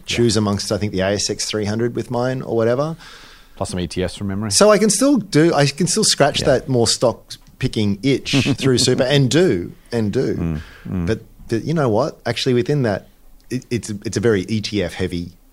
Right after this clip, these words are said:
Speaker 1: super. Because it's sort of, I, I get to, I get to have all the challenge, fun, reward of stock picking outside of that. This
Speaker 2: Mm.
Speaker 1: stuff is, look,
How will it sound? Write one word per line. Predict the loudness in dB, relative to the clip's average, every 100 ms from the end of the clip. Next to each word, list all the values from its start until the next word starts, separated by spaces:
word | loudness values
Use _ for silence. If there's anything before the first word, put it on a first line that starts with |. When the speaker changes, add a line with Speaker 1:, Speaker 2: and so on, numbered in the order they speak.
| -10
Speaker 1:
super. | -6 -4 -6 -12 -18 _ _ -10 -2
Because | 4 4 4
it's | 2
sort | 4 4
of, | 4 2
I, | 0 2
I | 2
get | 2 0 0
to, | 0 2 4 2 0 -4 -2
I | -2
get | 0 -4 -2
to | 0
have | 0 0
all | 0 0 0
the | 0
challenge, | 0 2 2 0 -2 -4
fun, | -2 0 0 -2 -4 -10 -8
reward | -4 0 2 2 0 -6 -14 -20 -16 -2
of | 0 2 -2 -8 -18 -14
stock | -8 -6 -8 -8
picking | -8 -6 -6
outside | -6 -6 -6 -4 -4 -4
of | -2
that. | -4 -4 -10 -20 -20 -16 0
This | 6 6
Speaker 2:
Mm. |
Speaker 1:
stuff | 6 2 2
is, | 0 0 -2 -6 -12 -6 0
look, | 0 -2